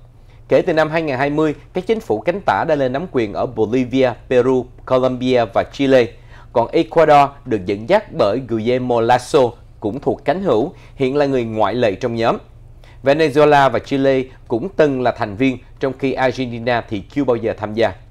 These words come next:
Venezuela đã rời bỏ nhóm vào đầu năm, những năm hai nghìn dưới sự lãnh đạo theo hướng xã hội chủ nghĩa của cố tổng thống Hugo Chavez, trong khi Chile là một thành viên sáng lập nhưng đã bỏ nhóm vào năm một nghìn chín trăm bảy mươi sáu dưới chế độ độc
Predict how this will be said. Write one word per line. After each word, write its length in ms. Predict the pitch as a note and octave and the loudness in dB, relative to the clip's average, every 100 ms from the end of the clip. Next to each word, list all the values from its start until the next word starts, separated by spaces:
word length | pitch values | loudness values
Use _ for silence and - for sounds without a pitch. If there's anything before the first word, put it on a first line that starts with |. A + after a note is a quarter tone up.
| - - - - | -20 -20 -20 -6
Venezuela 600 | C3 D#3 E3 D#3 D#3 D3+ | -2 0 0 2 4 4
đã 120 | C#3 C3+ | 2 -2
rời 300 | B2 A#2 A2 | 2 2 2
bỏ 180 | F#2+ | -2
nhóm 320 | A#2+ C#3+ D#3 G#3+ | -2 -2 -2 0
vào 100 | A#2 | 0
đầu 140 | G#2+ | 0
năm, 180 | A2+ G#2 | -2 -4
những 160 | G#2+ C#3+ | -6 -6
năm 140 | D3 | -6
hai 180 | B2 D3+ | -6 -6
nghìn 280 | C#3 A#2 G2+ - - | -2 -4 -6 -12 -10
dưới 140 | D3+ A3 | -6 -4
sự 140 | - | -2
lãnh 200 | A2 B2+ | -2 0
đạo 180 | B2+ F#2 G#2 | 2 2 0
theo 120 | A#2+ | -6
hướng 140 | D#3+ | -6
xã 200 | F#3+ A#2 | -4 -2
hội 200 | C3+ G2+ | -2 -4
chủ 160 | - A2 | -4 -6
nghĩa 280 | B2 F#2+ B2+ - - | -4 -6 -8 -12 -10
của 100 | C#3 | -8
cố 200 | - D3 | -2 -2
tổng 200 | A2+ G#2+ | 0 -4
thống 180 | C3 F3 | -6 -4
Hugo 260 | C#3 A#2+ | -4 -4
Chavez, 460 | A#2 - B2 A2 F#2+ - - - - | -4 0 2 2 -2 -8 -20 -20 -8
trong 120 | C#3 | -6
khi 160 | C3 C3 | -6 -10
Chile 420 | C3 D#3+ D3+ D3 C#3+ - A2 | -6 0 4 2 0 -10 -6
là 180 | A#2+ | -4
một 200 | A2+ G2+ | -2 -4
thành 240 | - A#2 F#2+ | -6 -8 -4
viên 200 | B2+ B2+ | -6 -6
sáng 240 | - F3+ | -6 -2
lập 100 | C#3+ - - | -2 -4 -12
nhưng 160 | A#2+ A#2 | -10 -6
đã 100 | G2+ | -4
bỏ 160 | A2 | -4
nhóm 340 | A#2 B2+ B2+ A3+ - - | -4 -2 -2 -4 -12 -6
vào 160 | G2+ | -4
năm 220 | G2 G#2+ G#2 - | -4 -6 -10 -12
một 100 | G2+ | -10
nghìn 220 | F#2+ E2 | -10 -10
chín 180 | C3 B2+ | -10 -6
trăm 180 | B2 G2 | -6 -4
bảy 80 | F2+ | -8
mươi 120 | A#2 | -4
sáu 260 | C3 B2+ B2 - - | -2 -2 -4 -16 -10
dưới 180 | C3+ G#3+ | -6 0
chế 140 | A3+ | 2
độ 120 | D3+ | 2
độc 100 | G#2+ | 2